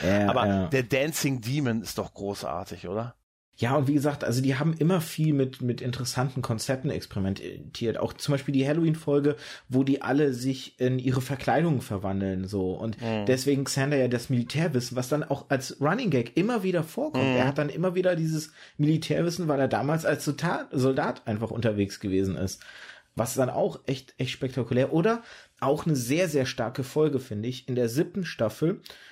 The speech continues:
Speaker 1: als Willow zurückkehrt aus ihrem Exil so ein bisschen und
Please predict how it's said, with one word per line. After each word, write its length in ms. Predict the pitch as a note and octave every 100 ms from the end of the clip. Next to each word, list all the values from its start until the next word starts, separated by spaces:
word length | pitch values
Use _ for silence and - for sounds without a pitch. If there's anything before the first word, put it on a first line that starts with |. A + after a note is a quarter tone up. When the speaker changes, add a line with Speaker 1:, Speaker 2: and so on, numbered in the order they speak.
| - -
Speaker 1:
als 520 | B2 A#2+ A#2 - - A#2+
Willow 380 | B2 F#3 F3
zurückkehrt 760 | C3 - B2+ G3 G#3 - A2 A2
aus 240 | A2+ -
ihrem 380 | A2 B2 B2 A2+
Exil 540 | - - - F#3+ F3 B2
so 100 | G#2+
ein 100 | G#2
bisschen 460 | A2+ - C#3 D3+ - - _ -
und 300 | C3+ B2+